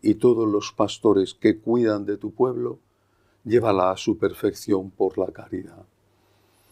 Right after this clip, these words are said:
Acuérdate de nuestros hermanos que se durmieron en la esperanza de la resurrección, de Elena, Eduardo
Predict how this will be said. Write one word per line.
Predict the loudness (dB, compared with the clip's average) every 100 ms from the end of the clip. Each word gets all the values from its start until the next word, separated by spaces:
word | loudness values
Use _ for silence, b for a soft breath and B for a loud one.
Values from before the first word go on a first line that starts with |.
| _ _
Acuérdate | -4 2 2 4 2 2
de | 2
nuestros | 0 -2 -4 -4 -2 -2
hermanos | -2 0 0 -4 -8 -16 _ _ _ _ _
que | 0
se | 4 4
durmieron | 4 4 4 2 2 2
en | 2 2
la | 0
esperanza | -2 -2 -2 0 -4 -8 -4 0
de | 0
la | -2 -2
resurrección, | -4 -2 -4 -2 -4 -2 -4 -4 -12 _ _ _ _ _ _ _ -6
de | 0 2
Elena, | 4 4 4 0 -6 -8 _ _ _ _ _ _ _
Eduardo | 0 0 2 2 2 -2 -4 -6